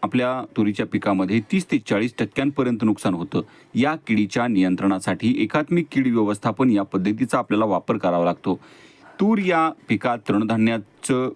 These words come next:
आंतरपीक घेतल्यास किडींचं प्रमाण कमी राहतं. शेताच्या बांधावरील तुरीच्या शेंगा पोखरणाऱ्या अळ्यांची पर्यायी खाद्य,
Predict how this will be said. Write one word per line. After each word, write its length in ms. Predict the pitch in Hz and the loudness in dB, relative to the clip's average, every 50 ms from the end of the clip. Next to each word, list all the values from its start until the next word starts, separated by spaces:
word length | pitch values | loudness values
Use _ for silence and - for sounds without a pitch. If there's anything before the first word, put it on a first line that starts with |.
| - _ | -6 _
आंतरपीक 520 | - 107 104 101 - 113 107 - 110 98 87 | -4 -2 -2 -2 -4 -4 -2 -2 -2 0 0
घेतल्यास 560 | 98 98 95 - - 85 - 92 85 - - | -2 -4 -2 -2 -2 0 -2 -2 -4 -8 -14
किडींचं 500 | - - 117 110 107 107 101 - 123 123 | -6 -2 0 2 2 2 2 0 -2 -4
प्रमाण 460 | 107 - 107 104 104 113 110 92 80 - - | -2 -2 0 0 2 0 0 -2 -4 -4 -4
कमी 220 | - 127 113 104 90 | -2 0 2 2 0
राहतं. 380 | 90 - - - - 98 90 - - - - - _ _ _ - | 0 -4 -4 0 0 0 0 -2 -6 -14 -20 -20 _ _ _ -6
शेताच्या 480 | - 190 185 185 - 202 190 175 190 180 | -2 -2 0 0 0 -2 0 0 0 0
बांधावरील 640 | 135 120 107 107 113 113 107 107 107 104 113 117 131 | 0 0 0 0 0 0 2 2 2 2 2 0 -2
तुरीच्या 500 | - - - 110 95 101 90 - 123 120 | -2 -2 0 0 0 0 0 -2 -4 -4
शेंगा 440 | 117 - - 123 131 135 98 87 78 - - - - - _ _ _ | -4 -2 -2 0 0 2 0 0 -2 -4 -8 -14 -20 -20 _ _ _
पोखरणाऱ्या 600 | - 127 104 - 127 107 107 110 110 113 120 123 - - | -4 -4 0 0 0 0 2 2 2 0 0 -2 -2 -2
अळ्यांची 420 | 101 104 104 104 104 101 - 127 | -2 0 0 0 -2 -2 -2 -2
पर्यायी 640 | 120 107 - 113 110 120 131 135 104 85 82 82 90 - - - - _ _ _ _ _ | -4 -2 0 0 2 2 2 0 -2 -2 -2 -4 -4 -6 -8 -16 -20 _ _ _ _ _
खाद्य, 340 | - - 127 123 120 123 143 | -6 -4 -4 -2 0 0 0